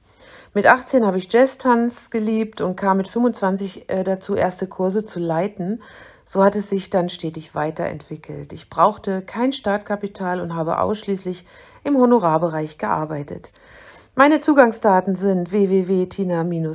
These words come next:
kercher punkt d e und als E-Mail-Adresse habe ich info at tina kercher punkt d e. Mein persönliches Motto: Sport braucht Spaß, nur dann funktioniert es dauerhaft.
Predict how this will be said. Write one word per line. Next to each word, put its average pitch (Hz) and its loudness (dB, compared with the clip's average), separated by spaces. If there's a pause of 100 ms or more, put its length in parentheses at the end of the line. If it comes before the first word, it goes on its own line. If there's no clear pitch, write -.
kercher 160 -6
punkt 160 -8
d 160 -8
e 294 -2 (720)
und 208 2
als 165 0
E-Mail-Adresse 190 -2
habe 156 -6
ich - -14
info 214 -4
at - -6
tina 170 -6 (380)
kercher 143 -14
punkt 143 -10 (120)
d 196 -4
e. 160 -8 (600)
Mein 240 4
persönliches 214 4
Motto: 240 6
Sport 233 2
braucht 160 -6
Spaß, 156 -6
nur 185 -2
dann 165 -4
funktioniert 180 -8
es - -12
dauerhaft. 151 -12